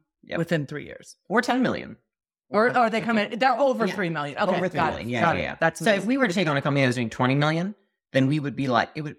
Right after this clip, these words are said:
Speaker 1: we would have to make sure that we could say we could triple that in three years.
Speaker 2: Wow.
Speaker 1: And, and the thing is that you can, it's just you're pulling different levers.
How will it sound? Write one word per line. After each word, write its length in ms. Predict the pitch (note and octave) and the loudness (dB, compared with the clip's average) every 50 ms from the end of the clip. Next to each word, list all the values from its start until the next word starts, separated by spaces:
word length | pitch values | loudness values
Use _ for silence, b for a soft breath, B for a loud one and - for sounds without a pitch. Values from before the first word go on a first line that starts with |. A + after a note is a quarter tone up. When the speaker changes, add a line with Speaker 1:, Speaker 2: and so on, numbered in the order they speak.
| _ - | _ -8
Speaker 1:
we 140 | B2+ D#3 | -4 -4
would 140 | E3 C#3 A#2+ | -4 -4 -6
have 260 | - - D3+ C#3+ - - | -2 2 2 2 2 0
to 60 | - | -2
make 100 | A#2+ A2+ | -4 -2
sure 120 | - - A2 | -2 -4 -4
that 80 | F#2+ | -4
we 80 | - A2+ | -6 -8
could 140 | - G#2+ - | -10 -10 -4
say 160 | - F#2+ F2+ | -2 -2 -2
we 120 | F2+ G#2+ | -2 -4
could 140 | A2 A2+ F#2+ | -4 -4 -4
triple 300 | - - A2+ - - E2 | -4 -6 -12 -10 -6 -4
that 220 | F2 F2+ D#2 D2 - _ | -2 -2 -2 -4 -8 _
in 120 | G2 F#2 | -16 -18
three 220 | - - E2+ C#2+ B1 | -14 -12 -12 -12 -12
years. 260 | - - - - - | -14 -16 -18 -14 -2
Speaker 2:
Wow. 320 | C3+ D3+ C#3+ - B2+ A#2+ - | 2 2 2 2 2 -2 -4
Speaker 1:
And, 140 | D#3+ E3 E3+ | -4 -2 -2
and 160 | E3 D#3+ E3+ | -2 -2 -2
the 20 | |
thing 140 | A#3+ C#4+ C#4+ | -2 0 0
is 120 | G3 D#3 - | 0 -2 -2
that 100 | B2+ - | -6 -12
you 80 | - - | -14 -4
can, 320 | - A3 G#3+ F3 B2 G#2 | -2 0 0 2 0 -2
it's 160 | F#2+ F2+ - | -4 -8 -10
just 160 | - A2 - | -10 -10 -8
you're 80 | G#2+ G#2 | -10 -10
pulling 220 | - - C3 A2 | -8 -8 -8 -8
different 240 | F#2 - - - D#2 | -6 -8 -10 -10 -8
levers. 360 | E2+ D#2+ - - - - - | -10 -10 -10 -14 -18 -18 -20